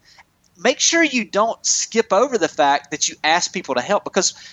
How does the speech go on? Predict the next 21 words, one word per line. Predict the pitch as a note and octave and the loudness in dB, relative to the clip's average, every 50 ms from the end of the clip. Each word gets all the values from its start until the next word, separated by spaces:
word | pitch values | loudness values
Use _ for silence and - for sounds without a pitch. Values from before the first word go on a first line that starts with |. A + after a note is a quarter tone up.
| - - | -8 -2
especially | F#3+ - - - - C4+ E4 - - F#4 | 0 0 0 0 0 0 0 0 0 0
those | C#4+ A#3 G3+ F#3+ | 2 2 0 0
people | - - G#3 G3 - F3 | 0 -2 -2 -2 -2 0
that | D3+ D3 | 0 0
are | B2+ B2 | 0 0
coming | - - - F#3 F#3 G3 G3+ F3+ | -2 -4 -2 -2 0 0 0 0
to | D3 | 0
you | D3+ D#3 C#3+ | 0 0 2
and | C3+ - | 2 2
saying, | - C#3+ C#3 C3+ | 2 2 0 0
"Hey, | C3+ E3 G3+ G3+ | 0 0 0 2
I | D#3 | 4
love | C3+ C3+ C#3 D#3 F3+ F3+ | 4 4 4 2 2 0
what | F#3+ F3+ - | 0 0 -2
you've | - C3 - - | -4 -4 -2 0
done," | C3 C3 C#3+ E3+ G#3 A#3+ B3+ - _ - - - - - - - - _ _ _ _ _ _ _ _ _ _ - | 0 2 2 2 2 0 -4 -10 _ -20 -20 -20 -20 -20 -20 -20 -20 _ _ _ _ _ _ _ _ _ _ 0
they | G#3 C4+ D#4 | 0 0 0
wanna | B3+ B3+ D4+ F4 F4 C#4 | 0 0 0 0 0 0
help | G#3 - C#3+ B2+ A2+ - - | -2 0 0 -2 -2 -4 -8
you. | A2 G#2+ F#2 - - | -12 -12 -14 -12 -12
You | - A3+ | -10 -10